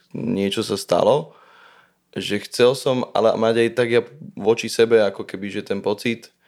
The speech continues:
že OK, niečo si dosiahol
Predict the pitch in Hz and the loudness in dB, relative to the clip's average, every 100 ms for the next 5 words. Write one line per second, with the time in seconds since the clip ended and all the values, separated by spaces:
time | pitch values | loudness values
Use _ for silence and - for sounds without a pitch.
0 | _ _ _ _ - 90 98 98 98 98 | _ _ _ _ -12 -6 0 2 4 2
1 | 95 - _ - 101 - 110 87 - 104 | -2 -10 _ -8 -2 2 2 0 -8 -4
2 | 104 120 - 95 104 - 117 120 113 113 | -2 -4 -4 0 0 2 2 4 4 4
3 | 113 | 0